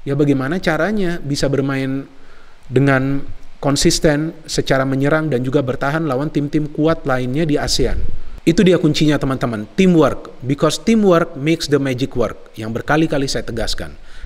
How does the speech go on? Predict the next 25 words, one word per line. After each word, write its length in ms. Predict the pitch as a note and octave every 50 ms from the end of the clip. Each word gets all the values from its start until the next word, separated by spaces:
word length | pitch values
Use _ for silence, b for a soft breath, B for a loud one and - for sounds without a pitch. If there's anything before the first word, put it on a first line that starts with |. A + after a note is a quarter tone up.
| B B
Dan 140 | - G#2
sekarang 320 | - - B2 A#2 C3+ D#3 D#3+
kita 160 | - C3 B2+
melihat 320 | A#2+ B2 B2 C3 D3+ D3+
bahwa 320 | C3+ C3+ B2 A#2 A2+ B2+ C#3
kerjasama 480 | C#3 B2 A2 A#2 A#2 A2+ - C3+ C3
di 160 | B2+ A#2+ A#2+ A#2
antara 240 | A2+ A2 G#2+ G#2
para 160 | - A2 G#2+ A2
pemain 260 | A2 A2 A2+ A#2+ A#2+
sudah 240 | A2+ - B2 A#2 A2
lebih 240 | G#2+ G#2+ A#2 A#2
rapi. 380 | A#2+ C3+ C#3 - F#3 F3+ F#3 F#3 B B B B B B B B B - - - -
Ya, 240 | A#2+ A#2 A2 G#2+ A2 -
tinggal 240 | - B2 B2+ C3 C3
kita 240 | - B2+ - A#2+ A#2
harapkan 560 | B2 A2+ A#2+ - - D3+ D3 D3 D3+ D#3 D#3
mereka 320 | B2 A#2+ A#2 - - C#3
tidak 320 | C3 - C3 A#2 A#2 A2+ A2+
jumawa, 720 | A2 A#2 A#2 A#2 A2 A2 A#2+ C#3 D3+ D#3 D#3 E3 D#3 D3+ D3 - -
ya 240 | - A2 A2 G#2+ G#2 G#2 G#2
mereka 320 | A2+ A2 G#2+ - C3+ -
tidak 240 | - B2 A#2+ A2 -
cepat 240 | - - B2+ - -
puas 480 | - B2 B2 C3+ D3 E3+ - - -